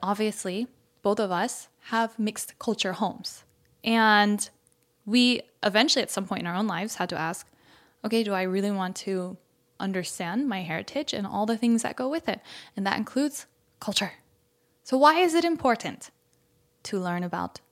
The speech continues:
our own cultures? That was my, uh, long intro.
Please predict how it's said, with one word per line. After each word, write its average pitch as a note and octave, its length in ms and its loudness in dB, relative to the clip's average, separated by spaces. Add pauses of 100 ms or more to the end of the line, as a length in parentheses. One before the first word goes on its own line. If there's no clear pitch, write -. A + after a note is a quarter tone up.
(120)
our F#3+ 140 -8
own F3+ 200 -8
cultures? - 600 -12 (1500)
That G3 100 4
was G3 180 2
my, F3+ 520 0
uh, F3 320 -4
long F#3 240 2
intro. - 420 -6